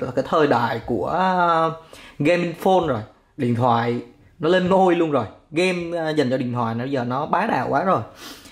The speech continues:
Nên thành ra là những cái phụ kiện, à, này sinh ra để phục vụ cho cái chuyện mà chơi game trên điện thoại là cái vấn đề gần như là không thể tránh khỏi. Rồi, ok anh em.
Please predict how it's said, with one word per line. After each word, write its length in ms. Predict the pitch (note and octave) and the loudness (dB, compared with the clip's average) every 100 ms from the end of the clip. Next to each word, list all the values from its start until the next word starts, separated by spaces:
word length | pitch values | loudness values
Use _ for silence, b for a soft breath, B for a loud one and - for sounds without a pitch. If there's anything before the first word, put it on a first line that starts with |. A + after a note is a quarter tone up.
| B B | B B
Nên 120 | C#3+ | 0
thành 120 | D3 C#3+ | 2 2
ra 160 | D3 | 2
là 100 | C#3 | 2
những 160 | C3 A#2+ | 2 0
cái 80 | D3+ | 2
phụ 180 | B2 A2 | 0 2
kiện, 360 | C3 A2 A2+ A#2 | 0 0 0 0
à, 260 | A#2 A#2 | 0 0
này 220 | A#2+ A#2+ | 0 0
sinh 260 | A2+ F3 E3 | 0 -2 2
ra 200 | D#3+ D#3 | 2 2
để 60 | C3 | 0
phục 240 | - - | -2 0
vụ 260 | C3 A#2+ A#2 | 2 2 2
cho 380 | C#3+ C#3 C3+ C3 | 2 4 2 -2
cái 100 | D#3+ D3 | -8 -2
chuyện 320 | A#2+ G#2+ A2 | 0 0 -2
mà 240 | A2 A2+ A2+ b b b - | -2 -4 -10 b b b 0
chơi 200 | F#3 F#3 | 2 4
game 220 | E3 D#3+ | 4 2
trên 100 | D3 | -2
điện 120 | A#2+ | -4
thoại 240 | A2+ G#2 G2+ - | -4 -6 -6 -10
là 140 | A#2+ | -8
cái 120 | A#2 B2 | -4 -4
vấn 180 | C#3+ | -4
đề 340 | D#3+ B2+ A#2 G#2 b b b | -4 -2 -2 -6 b b b
gần 300 | C#3+ D#3 B2+ | 0 0 0
như 120 | C3 | 0
là 100 | C3+ | -2
không 200 | A#2+ C3 | -2 -6
thể 340 | - A2 A2+ - | -6 -8 -8 -10
tránh 160 | - D3+ | -10 -6
khỏi. 260 | A#2 A2 B2 - _ _ _ _ _ _ _ _ B B B - | -4 -4 -6 -14 _ _ _ _ _ _ _ _ B B B -2
Rồi, 200 | C#3 D3 | 2 4
ok 120 | D3+ | 4
anh 180 | E3 E3 | 4 4
em. 140 | E3+ | 0